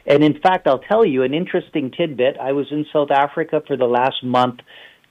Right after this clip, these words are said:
talking to individuals and companies and the media. And, um, the first thing I would explain to them is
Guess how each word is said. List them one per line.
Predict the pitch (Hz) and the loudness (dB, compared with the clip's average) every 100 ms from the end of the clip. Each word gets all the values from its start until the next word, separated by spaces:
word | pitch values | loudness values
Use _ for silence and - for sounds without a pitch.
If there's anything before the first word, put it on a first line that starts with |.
| - | 4
talking | 143 139 147 | 4 4 0
to | 143 | 0
individuals | 151 143 143 127 135 139 135 139 135 120 | 0 2 2 2 0 -2 -2 -2 -2 -2
and | 120 120 | -8 -4
companies | 143 147 139 127 120 120 - | -4 -2 -2 -2 -6 -8 -6
and | - 139 135 | 0 2 2
the | |
media. | 123 139 165 127 110 123 - _ - - _ - | 0 0 0 2 0 -2 -8 _ -20 -20 _ 0
And, | 139 139 131 | 2 2 2
um, | 135 131 131 _ | 2 2 -2 _
the | 135 | -10
first | - 208 220 | -2 0 0
thing | 190 170 | -4 -4
I | |
would | 143 143 | -4 -6
explain | 147 - 147 175 190 | -10 -6 -4 -4 -4
to | 170 | -4
them | 123 110 117 - _ _ _ | -2 -4 -10 -20 _ _ _
is | 143 | -10